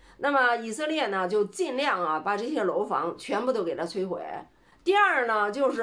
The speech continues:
摧毁楼房还不行，这个加沙地区呢，在地下的那些个地下通道呢是特别多的。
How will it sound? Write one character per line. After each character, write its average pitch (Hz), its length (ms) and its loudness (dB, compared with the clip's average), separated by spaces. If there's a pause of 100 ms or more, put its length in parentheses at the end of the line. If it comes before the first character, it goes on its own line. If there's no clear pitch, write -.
(140)
摧 427 180 0
毁 359 120 2
楼 254 180 4
房 247 160 0
还 226 140 -2
不 196 100 -2
行， 165 220 -6 (560)
这 320 220 0
个 247 280 4
加 349 220 4
沙 320 400 2
地 302 360 -4
区 262 340 -4
呢， 190 260 0
在 233 400 0
地 427 420 -6
下 254 480 -4
的 175 300 0
那 208 280 0
些 214 280 -2
个 165 420 0
地 339 100 4
下 285 160 -2
通 320 200 0
道 302 220 2
呢 151 220 -4
是 170 440 -4
特 339 180 -2
别 143 180 -4
多 160 200 0
的。 147 220 -4